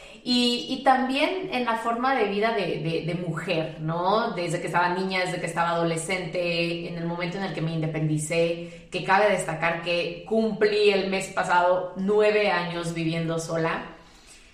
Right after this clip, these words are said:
Así es que, bueno, eh, ha sido como este momento para priorizar a qué sí le quiero seguir dando energía, a quiénes sí quiero seguirles brindando mi tiempo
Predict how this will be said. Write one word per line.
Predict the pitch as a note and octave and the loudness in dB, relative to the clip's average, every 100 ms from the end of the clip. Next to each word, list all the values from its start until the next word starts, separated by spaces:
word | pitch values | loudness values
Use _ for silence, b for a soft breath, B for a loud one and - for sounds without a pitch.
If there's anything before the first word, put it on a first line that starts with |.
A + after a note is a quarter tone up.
| B | B
Así | - A3 | -4 -2
es | B3+ | 0
que, | D#4 | 4
bueno, | D4 B3+ G#3+ - | 4 4 2 2
eh, | B3+ B3+ B3+ | 2 4 2
ha | B3 | -2
sido | B3 C#4+ C#4+ | -2 -2 -2
como | C#4 A3+ G3 G3 | -2 0 0 0
este | A3 C4 | -4 -2
momento | A#3+ G3 G3 G#3 | -2 -2 -2 -2
para | G3 F3 D#3+ | -2 -2 -2
priorizar | E3+ E3+ E3 D#3+ - F3+ E3+ - - - | -2 -2 -2 -4 -4 -4 -4 -8 -16 -8
a | - G3 - | -6 -6 4
qué | D#4 | 4
sí | D4 - D#4 D#4+ B3 | 4 2 4 4 4
le | B3 | 2
quiero | B3+ A#3+ B3 | 0 0 0
seguir | A#3+ A3 G3 G3+ | 0 -2 2 2
dando | G3 F#3+ F#3+ F#3 | 2 0 0 -2
energía, | F3 D#3 D3+ D#3 D#3 - - - _ b b b b | -2 -2 -4 -4 -4 -6 -16 -20 _ b b b b
a | G#3+ G#3 - - | -4 -4 -8 0
quiénes | D4+ F4 E4+ D#4 D4 - | 2 4 4 4 2 0
sí | D#4 D#4 D4+ - - | 2 2 2 -4 -4
quiero | A3+ A3 A3 | 2 4 4
seguirles | A3 F#3 F#3 G3 G3 G3 | 2 -2 0 0 0 -2
brindando | F#3 F3+ F3 F3 E3+ | -4 -2 -2 -2 -4
mi | E3+ E3+ | -4 -4
tiempo | E3 D#3 - - - | -4 -4 -6 -12 -20